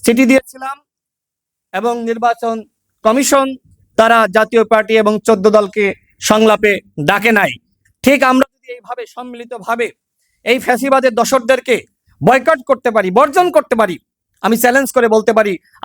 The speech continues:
আগামীতে আর কেউ ফ্যাসিবাদের দোসর হওয়ার চেষ্টা করবে না, আগামীতে কেউ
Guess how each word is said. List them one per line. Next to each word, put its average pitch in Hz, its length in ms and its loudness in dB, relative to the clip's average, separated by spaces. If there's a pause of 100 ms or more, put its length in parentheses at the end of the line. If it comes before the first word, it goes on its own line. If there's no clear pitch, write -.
আগামীতে 269 440 2 (180)
আর 233 220 4
কেউ 240 220 2
ফ্যাসিবাদের 220 520 2
দোসর 202 300 2
হওয়ার 208 260 2
চেষ্টা 185 240 -2
করবে 156 260 0
না, 135 120 -2 (680)
আগামীতে 277 400 -10
কেউ 254 220 -12